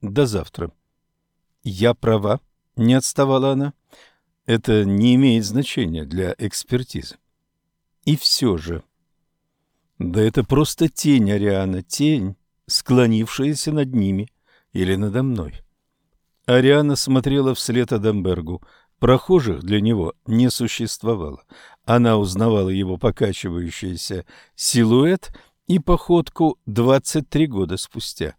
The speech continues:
Тихий голос — медленные жесты. Когда он был молод, она не обратила на него внимания, ни о чем не догадалась, ничего не почувствовала. Если бы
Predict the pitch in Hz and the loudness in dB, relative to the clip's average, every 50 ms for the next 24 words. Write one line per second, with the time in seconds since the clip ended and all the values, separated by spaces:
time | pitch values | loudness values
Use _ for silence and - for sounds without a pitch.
0 | _ _ _ _ _ _ _ _ _ _ - 214 208 - - 113 107 92 95 104 | _ _ _ _ _ _ _ _ _ _ -4 -4 -4 0 0 0 0 0 0 0
1 | 107 110 113 117 - - - - _ _ _ _ _ _ - 98 110 117 120 117 | 0 0 -2 -4 -8 -10 -12 -16 _ _ _ _ _ _ 0 2 4 4 4 4
2 | 107 117 123 123 123 123 127 139 131 127 170 156 - - - - 82 - - _ | 4 2 2 4 4 4 4 2 2 2 0 0 0 -2 -6 -10 -12 -12 -12 _
3 | _ _ _ _ _ - 117 113 107 104 110 110 107 104 98 95 98 113 104 107 | _ _ _ _ _ 0 2 2 2 2 2 2 2 0 0 0 0 0 0 2
4 | 110 117 135 165 131 73 - - - - - _ _ _ _ _ _ _ _ - | 2 2 0 0 -2 -4 -8 -14 -20 -20 -20 _ _ _ _ _ _ _ _ 0
5 | 113 123 120 117 120 120 120 117 117 110 131 156 143 - - 104 92 92 90 92 | 2 4 6 6 6 6 6 4 4 4 2 0 0 0 -2 -2 -2 -2 -2 -4
6 | 95 95 98 98 101 110 98 104 110 113 117 113 113 113 120 120 123 127 _ _ | -4 -4 -4 -2 -2 -2 -2 0 0 0 0 0 0 0 -2 -4 -6 -8 _ _
7 | _ _ _ - 98 101 113 120 123 120 117 - - 139 156 160 147 120 101 85 | _ _ _ -4 0 4 4 6 6 4 2 2 2 2 2 4 2 0 0 0
8 | 95 87 78 85 80 76 80 78 78 - 135 - - - - _ - _ _ _ | -2 -4 -4 -8 -8 -8 -10 -10 -10 -10 -10 -10 -12 -14 -16 _ -20 _ _ _
9 | - 107 131 139 123 - 151 156 170 180 180 185 170 - 185 175 - - 208 175 | 0 2 2 2 2 2 2 2 4 4 2 2 0 0 -2 -2 -2 -4 -6 -6
10 | - - - - 80 76 71 - _ _ _ _ _ _ _ - 85 90 123 147 | -6 -8 -10 -10 -10 -10 -12 -14 _ _ _ _ _ _ _ -8 -2 0 2 2
11 | 139 - 139 127 135 123 117 131 127 | 2 2 2 2 2 2 2 0 0